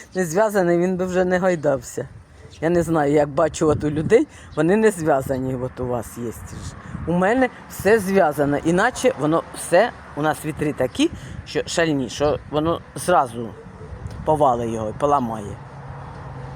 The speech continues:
Н-, на-, навіщо ж ризикувати? Домен Дітьєр. Це теж ароматна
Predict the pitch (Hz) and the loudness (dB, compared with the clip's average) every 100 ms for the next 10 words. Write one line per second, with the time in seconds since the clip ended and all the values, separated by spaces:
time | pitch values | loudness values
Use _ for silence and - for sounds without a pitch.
0 | - - - - 117 120 - 135 135 - | -14 -16 -14 -10 -8 -8 -4 -2 -2 -2
1 | 147 170 147 113 123 - - - - 143 | 0 2 2 -2 -4 -6 -10 -12 -4 -2
2 | 135 135 143 117 113 - - - _ _ | -2 -4 -4 -4 -6 -8 -20 -20 _ _
3 | _ _ - - - - - - - - | _ _ -20 -18 -18 -12 -8 -8 -10 -20
4 | - - - - - - - - - - | -20 -16 -10 -10 -10 -14 -16 -18 -12 -6
5 | - - 117 123 104 92 104 - - 151 | -6 -4 -4 -4 -6 -10 -14 -14 -4 0
6 | 240 - - - - - - - - - | 0 -2 -16 -18 -18 -20 -20 -20 -20 -20
7 | - - - - - - - - - - | -20 -20 -20 -20 -20 -20 -20 -20 -20 -20
8 | - - - - - - - - - - | -20 -20 -20 -20 -20 -20 -20 -20 -20 -10
9 | - 208 - - - - - 143 170 180 | -4 -4 -4 -16 -20 -20 -14 -6 -4 -2
10 | 185 - 175 | -4 -6 -12